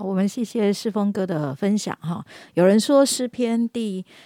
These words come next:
七十一篇哈，就是七十到七十一好像是连在一起的啊。那，呃，当，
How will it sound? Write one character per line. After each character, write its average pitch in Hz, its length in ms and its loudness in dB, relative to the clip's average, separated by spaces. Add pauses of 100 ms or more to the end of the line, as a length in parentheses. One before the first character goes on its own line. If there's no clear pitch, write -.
(100)
七 - 220 -2
十 - 160 -4
一 196 160 -2
篇 175 280 -4
哈， 180 140 -6
就 190 140 -2
是 196 100 -6
七 233 240 -6
十 156 180 -8
到 175 160 -2
七 190 200 -6
十 - 160 -6
一 175 180 -2
好 156 160 -6
像 170 180 -4
是 185 200 -4
连 147 200 -6
在 - 200 -6
一 170 80 -6
起 - 240 -8
的 123 200 -12 (340)
啊。 160 160 -6
那， 185 280 -4 (260)
呃， 170 300 -2
当， 214 380 -2